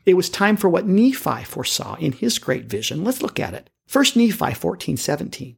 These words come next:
"And when the day cometh that the wrath of God is poured out upon the mother of harlots, which is the great and abominable church of all the earth,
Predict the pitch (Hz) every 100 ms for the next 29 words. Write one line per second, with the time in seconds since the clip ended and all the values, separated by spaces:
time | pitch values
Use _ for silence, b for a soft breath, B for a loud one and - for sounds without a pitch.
0 | _ - 165 143 175 233 302 - 233 240
1 | - 196 - 120 - _ _ - 160 -
2 | 139 139 151 196 247 277 214 180 143 135
3 | - - - 202 214 127 123 - 151 135
4 | 127 127 147 190 190 180 123 - - -
5 | 156 147 175 170 98 - 156 175 - 127
6 | 117 127 143 160 170 - - - - 113
7 | 123 135 127 - -